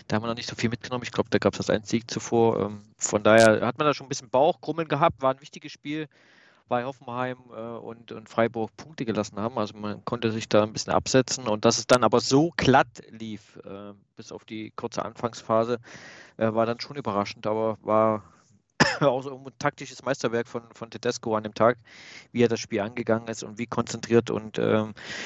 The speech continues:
ähm, klar die Mannschaft das gespielt hat und am Ende vielleicht einen Ticken hoch der Sieg mit vier eins, aber, äh, unterm Strich sicherlich verdient,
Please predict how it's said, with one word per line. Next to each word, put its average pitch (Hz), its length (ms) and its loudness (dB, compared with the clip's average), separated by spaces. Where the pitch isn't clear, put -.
ähm, 110 460 4
klar 110 640 6
die 120 120 -10
Mannschaft 110 400 -14
das - 140 -18
gespielt - 420 -14
hat 117 120 -12
und 101 120 -12
am 101 120 -6
Ende 107 480 2
vielleicht 107 400 4
einen - 100 -18
Ticken 117 280 -2
hoch 151 320 2
der 123 220 4
Sieg 131 280 -8
mit 117 140 -16
vier 120 240 0
eins, 120 280 -6
aber, 104 680 -2
äh, - 260 -18
unterm 110 200 -12
Strich - 240 -6
sicherlich 107 400 0
verdient, 110 520 -2